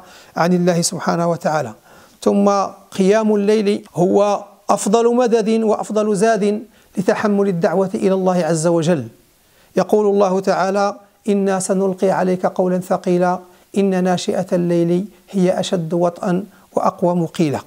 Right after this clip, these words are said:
أسأل الله سبحانه وتعالى أن يزودنا بخير الزاد لكي نقبل عليه ولكي نستمر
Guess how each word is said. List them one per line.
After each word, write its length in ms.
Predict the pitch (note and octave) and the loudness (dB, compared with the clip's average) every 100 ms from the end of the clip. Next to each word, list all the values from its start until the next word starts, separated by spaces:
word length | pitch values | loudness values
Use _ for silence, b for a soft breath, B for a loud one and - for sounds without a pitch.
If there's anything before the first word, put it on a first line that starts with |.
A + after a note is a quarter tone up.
| _ _ _ | _ _ _
أسأل 220 | - - | -4 0
الله 320 | F#3 F#3+ F3+ | 0 0 0
سبحانه 500 | F3+ F3+ - F#3 F3+ | -2 -6 -6 -4 -2
وتعالى 640 | F3 F3 E3+ F3 F#3 F#3+ F#3 B B - | -4 -2 -2 0 2 0 -2 B B -6
أن 240 | F#3+ F#3 F#3 | 0 2 2
يزودنا 1000 | F3+ F3+ F#3+ F3+ G3 G3 F#3+ F3 F3+ F3+ | 0 0 0 2 2 2 0 0 0 0
بخير 360 | F3 - G3+ F#3+ | -2 0 0 2
الزاد 520 | E3+ D3+ F#3 F#3+ F#3 B B - | 0 0 2 2 -2 B B -6
لكي 260 | F#3 F#3+ | 0 2
نقبل 380 | F#3 F3+ F3 F3+ | 0 -2 -2 0
عليه 720 | D#3+ E3 F3+ F#3 D#3+ F3+ F#3 F#3 B - | 0 0 0 0 2 0 0 -4 B -4
ولكي 420 | F3+ F#3 F#3 F#3+ | 0 0 0 0
نستمر 760 | F3+ - F3+ F#3+ F#3 F#3 F3 | -2 -4 -2 0 0 0 0